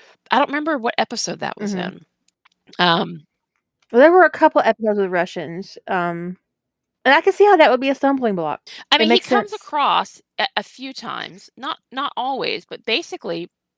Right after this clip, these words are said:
Speaker 1: Jack brought the inherent, um, um, xeno-, he, it's like he represented, he was the voice of the xenophobic American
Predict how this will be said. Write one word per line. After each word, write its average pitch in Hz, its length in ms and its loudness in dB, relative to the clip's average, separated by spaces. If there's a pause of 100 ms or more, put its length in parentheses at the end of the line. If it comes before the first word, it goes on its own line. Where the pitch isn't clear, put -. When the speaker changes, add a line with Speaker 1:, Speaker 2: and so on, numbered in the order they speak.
(480)
Speaker 1:
Jack 220 340 2 (160)
brought 170 380 0 (360)
the 190 220 -14
inherent, 175 960 -10 (580)
um, 147 480 -8 (640)
um, 131 400 -6 (160)
xeno-, 196 320 -14
he, 247 180 -10 (140)
it's 277 160 -6
like 320 140 -2
he 302 140 -10
represented, 190 680 -6
he 190 140 -16
was 202 200 -12
the 170 100 -16
voice 165 440 -8
of 156 80 -20
the 143 60 -16
xenophobic 147 640 -14
American 135 640 -14